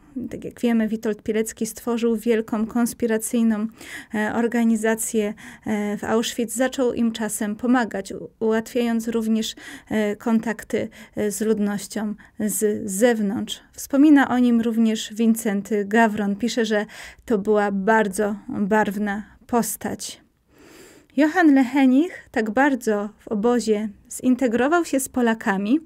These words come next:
że pewnego dnia zdecydował się z nimi uciec. E, jako że sam był kapo,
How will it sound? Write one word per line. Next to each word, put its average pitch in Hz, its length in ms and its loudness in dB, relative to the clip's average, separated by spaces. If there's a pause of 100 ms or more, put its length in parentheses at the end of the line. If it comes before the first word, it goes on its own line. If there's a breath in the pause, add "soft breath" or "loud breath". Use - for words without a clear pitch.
(520 loud breath)
że 233 260 2 (760)
pewnego 240 400 0
dnia 220 360 0
zdecydował 214 640 -2
się 214 380 -6
z - 160 -10
nimi 208 400 -4 (160)
uciec. - 540 -4 (680 loud breath)
E, 208 200 -4
jako 226 320 -2
że 240 120 0
sam 247 280 2
był 220 140 0
kapo, 233 500 0